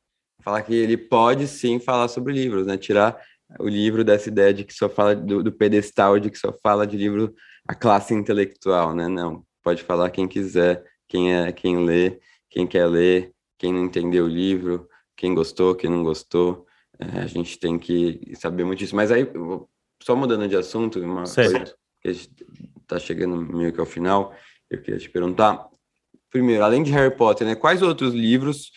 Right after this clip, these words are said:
Speaker 1: marcaram a sua vi-, a sua vida, assim, seja a sua infância, a juventude ou a, hoje em dia? É, e também queria saber que, que autores que te inspiram a escrever.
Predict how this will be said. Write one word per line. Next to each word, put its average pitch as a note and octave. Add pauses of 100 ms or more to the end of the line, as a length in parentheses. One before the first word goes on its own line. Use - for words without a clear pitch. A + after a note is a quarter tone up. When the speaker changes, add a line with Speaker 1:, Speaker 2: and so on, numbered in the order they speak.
(600)
Speaker 1:
marcaram C3+
a B2+
sua A2+
vi-, G2 (340)
a F2+
sua G2
vida, G2
assim, F#2+
seja F#2+
a F#2
sua -
infância, G2+
a -
juventude G#2
ou A2
a, - (280)
hoje G2
em G2
dia? G2 (380)
É, G#2+
e A#2
também A2+
queria A2
saber A2
que, A2
que -
autores A2+ (380)
que A2+
te A2+
inspiram G2
a F2+
escrever. F2